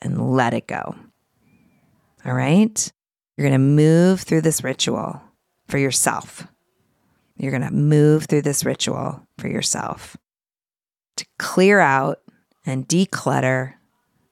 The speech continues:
and work towards having space for what it is that you do want.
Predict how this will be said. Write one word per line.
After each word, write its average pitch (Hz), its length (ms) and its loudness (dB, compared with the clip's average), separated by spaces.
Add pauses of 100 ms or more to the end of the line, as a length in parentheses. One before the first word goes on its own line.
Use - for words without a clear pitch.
(100)
and 156 240 0
work 220 360 2
towards 156 840 0 (460)
having 160 400 -2
space - 580 -4 (680)
for 147 140 0
what 151 160 2
it 151 100 0
is 143 140 0
that 123 120 0
you 104 140 0
do 117 180 -2
want. - 460 -10